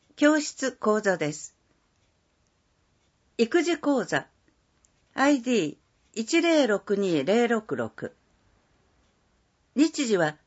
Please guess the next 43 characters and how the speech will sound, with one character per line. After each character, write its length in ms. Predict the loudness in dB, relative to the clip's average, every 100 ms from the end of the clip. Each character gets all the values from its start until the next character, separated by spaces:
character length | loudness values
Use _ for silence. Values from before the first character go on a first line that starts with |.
| _ _ _
八 280 | -6 -2 0
月 280 | 0 2 4
二 200 | 4 4
十 240 | 2 2
四 160 | 0 -2
日 260 | -4 -4
土 160 | -2 0
曜 260 | 2 0 -4
日、 200 | -8 -10 _ _ _ _ -4
午 160 | -2
前 260 | 0 0 0
十 260 | 0 0 0
時 160 | -4
か 160 | -4 -4
ら 180 | -4 -6 -6
十 220 | 0 0
一 240 | 0 -4
時 140 | -6 -4
三 260 | -2 0
十 140 | 0 -4
分 360 | -6 -4 -2
ま 100 | -4
で。 220 | -4 -8 _ _ _ _ _ _ _ _ _ _ _ _
会 240 | 0 2 2
場 240 | 2 2
は、 220 | 2 -2 _ _ _
微 100 | -6
細 240 | 2 2 2
庁 220 | -2 -2
舎 180 | 0 0
二 160 | 0 -2
階 260 | -4 -4
会 280 | -2 -2 0
議 160 | -2 -4
室。 360 | -10 -10 -10 _ _ _ _ _ _ _ _ _ _ 0
対 200 | 0 2
象 280 | 2 2
は、 220 | 2 0 -2 _ _ -16
市 240 | -6 0
内 260 | 4 4 2
在 260 | 2 2
住 220 | 0 -2 0
の 260 | -2 -4